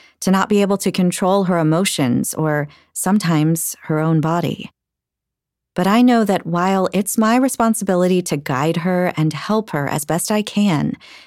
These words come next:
it's ultimately not my full responsibility to determine who she becomes, and it wouldn't be feasible for me to do so anyway.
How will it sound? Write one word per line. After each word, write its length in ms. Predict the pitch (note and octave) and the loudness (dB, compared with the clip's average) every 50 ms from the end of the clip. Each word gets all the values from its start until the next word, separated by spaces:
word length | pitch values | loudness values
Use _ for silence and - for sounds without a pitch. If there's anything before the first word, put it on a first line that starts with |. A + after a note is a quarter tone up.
| _ _ _ - | _ _ _ -4
it's 200 | F#3 F#3 - - - | -4 -4 -4 -4 -2
ultimately 600 | F#3+ A#3 A#3+ - C4+ C#4 C#4 C4 A#3+ A#3+ A#3+ G#3+ | -2 -2 0 2 2 2 4 4 2 2 4 4
not 380 | F#3 F3 F3 G3 A3 - - | 4 2 2 2 0 0 0
my 120 | G3+ G3+ F#3+ | 0 0 0
full 460 | F#3 - - - F#3+ G3 G#3 G#3+ G#3 | 0 -4 -6 -4 -2 0 0 0 0
responsibility 920 | G3 F#3 - - F#3+ F#3 F#3 - - E3+ F3+ F3+ G3+ G#3 F#3 E3+ D3 D3 D3 | 0 -2 -2 -2 -2 -2 0 -2 -2 -2 0 0 0 0 0 0 -2 -2 -4
to 200 | - - E3 D#3+ | -2 -2 -2 -2
determine 720 | D#3+ D#3+ - - - F3 F3+ F3+ F3 F3 E3+ E3 E3 - - - D3 | -2 -4 -4 -4 -2 0 0 0 2 0 0 0 -2 -2 -6 -8 -4
who 180 | - F3 F3+ G3 | -2 0 0 0
she 200 | - - - F#3 | -2 -2 -2 -2
becomes, 760 | F3 E3 - - F3+ G#3+ A#3+ F#3+ D3+ - - - - - - - _ _ _ _ _ _ _ _ - | -2 -4 -2 -2 0 2 2 0 0 -4 -6 -8 -8 -10 -10 -14 _ _ _ _ _ _ _ _ -2
and 520 | D#3+ F#3 F#3 F#3 F#3+ F#3+ F3+ F3 - - - | 0 2 2 4 2 2 0 -2 -4 -6 -4
it 200 | F3+ F3+ - - | -2 -2 -2 -2
wouldn't 340 | F3 F#3 F#3 G#3+ A3+ - - | -2 0 2 2 2 2 2
be 140 | G3 G3 | 0 -2
feasible 540 | F#3 - F3 F3 F3+ E3 - D#3+ D3+ C#3+ C#3 | 0 0 0 0 0 0 -2 -2 -2 -2 -4
for 160 | - - D3+ | -4 -2 0
me 140 | C#3+ C#3+ C#3+ C#3 | 0 2 2 0
to 80 | C#3+ | -2
do 180 | C3+ - C#3+ D3 | -2 -2 -2 -2
so 240 | - - C#3 B2+ B2+ | -2 -4 -4 -4 -2
anyway. 560 | - C#3 C#3+ C#3+ B2+ C3+ C3 - - - | 0 0 0 0 0 -2 -4 -6 -10 -12